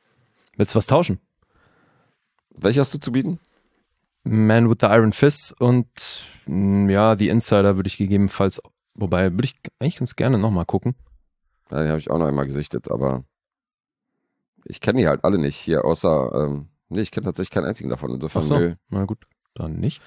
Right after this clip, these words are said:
Speaker 2: Ist fein, mit den fünf bin ich fein, aber, äh, vielleicht komme ich drauf zurück, wenn wir die anderen fünf Lose ziehen, weil, ähm,
Speaker 1: Aber sag mal, Man with the Iron Fists, den hatten wir hier noch nicht.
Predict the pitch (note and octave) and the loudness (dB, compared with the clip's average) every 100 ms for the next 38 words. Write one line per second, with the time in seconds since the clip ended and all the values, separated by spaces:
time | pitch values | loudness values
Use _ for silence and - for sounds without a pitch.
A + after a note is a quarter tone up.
0 | - - _ - G#2+ - G2+ F#2+ B1 G1+ | -20 -20 _ -2 -2 0 2 2 0 -8
1 | _ _ _ C#2 D2 F2+ - D#2 - C#2+ | _ _ _ -10 -4 -4 -4 -8 -6 -8
2 | - D2 C2 - D#2 D2+ B1+ D2+ - E2+ | -4 -4 -4 -2 0 2 0 -2 -2 -4
3 | - G2 G2 E2+ - D#2+ E2 - D#2 D2 | -2 -2 -4 -8 -10 -6 -6 -4 -4 0
4 | D2+ D2 - _ _ _ _ _ _ _ | 0 -2 -10 _ _ _ _ _ _ _
5 | _ _ F#2 G2+ C3+ B2 - D2+ D2+ C#2 | _ _ -2 2 4 2 0 -2 -4 -4
6 | - F#2 G#2+ C#3+ _ _ _ _ _ _ | -4 -4 -4 -6 _ _ _ _ _ _
7 | _ _ _ _ _ E2 D2+ D2+ D2+ G#1+ | _ _ _ _ _ -6 0 2 2 0
8 | C#2+ D2 D2 - F2+ F#2 G#2+ F#2 G2 C#3+ | -2 -2 -6 -4 -2 2 2 4 2 2
9 | C#3 A2+ F2 G2+ - - - A2+ G#2 - | 0 0 0 0 0 -4 -2 -2 -2 0
10 | C#3+ F#2 F2+ F2+ A#2 - | 0 2 2 2 0 -4